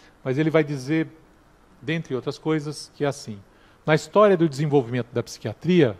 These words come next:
vocês podem ver, sempre tem uma doença de referência que é a base para pensar todas as outras doenças, né? Isso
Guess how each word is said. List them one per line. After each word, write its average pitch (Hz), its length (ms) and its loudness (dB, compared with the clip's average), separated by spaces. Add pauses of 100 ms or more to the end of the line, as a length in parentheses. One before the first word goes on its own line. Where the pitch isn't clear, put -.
vocês 143 300 -8
podem 180 400 0
ver, 120 260 -4 (320)
sempre 196 520 -2
tem 156 320 -4
uma 151 120 -2
doença 143 680 -2
de 131 120 -4
referência 160 680 0 (400)
que - 140 6
é - 20 12
a 175 80 10
base 143 480 8
para 147 220 2
pensar 156 420 4
todas 185 380 4
as 143 140 6
outras 151 300 2
doenças, - 680 -2 (580)
né? 160 260 6 (800)
Isso 196 480 2